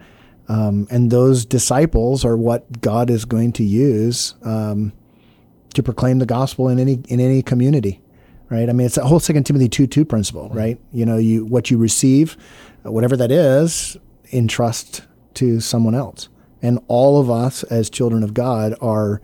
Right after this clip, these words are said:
Speaker 1: expected to be doing that. Doesn't really matter how much biblical data you know, whatever he's given you thus far,
Speaker 2: Yeah.
Speaker 1: you need to deposit in somebody else.
Speaker 2: Yeah, we love that.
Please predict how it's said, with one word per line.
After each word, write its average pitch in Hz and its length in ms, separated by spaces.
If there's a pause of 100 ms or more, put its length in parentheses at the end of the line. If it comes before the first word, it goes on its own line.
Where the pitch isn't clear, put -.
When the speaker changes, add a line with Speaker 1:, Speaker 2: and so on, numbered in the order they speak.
(540)
Speaker 1:
expected 120 880 (120)
to 101 80
be 104 80
doing 113 300
that. 90 180 (580)
Doesn't 143 240
really 156 180
matter 135 400
how 131 260
much - 640 (1200)
biblical 143 340
data 120 520 (320)
you 127 220
know, 143 340 (340)
whatever 143 420
he's 131 200
given 139 300
you 127 140
thus 127 240
far, 135 400 (120)
Speaker 2:
Yeah. - 120
Speaker 1:
you 123 160
need 120 180
to 110 60
deposit 110 440
in 101 140
somebody 104 340
else. 107 260 (2250)
Speaker 2:
Yeah, 123 200
we 117 120
love 120 220
that. 104 300